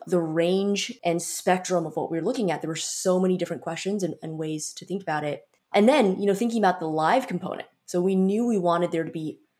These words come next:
something live so that there could be a sense of focus and urgency.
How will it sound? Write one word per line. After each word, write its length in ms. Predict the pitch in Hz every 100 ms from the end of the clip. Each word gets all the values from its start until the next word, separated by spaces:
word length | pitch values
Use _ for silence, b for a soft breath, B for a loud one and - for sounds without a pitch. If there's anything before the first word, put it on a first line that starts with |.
| -
something 340 | 190 160 143
live 460 | - 156 196 165 -
so 100 | 180
that 80 |
there 140 | - 160
could 120 | 165
be 80 | 160
a 60 |
sense 240 | 156 156 156
of 80 | 151
focus 540 | - 185 196 185 160
and 100 | - -
urgency. 640 | - 208 185 - - -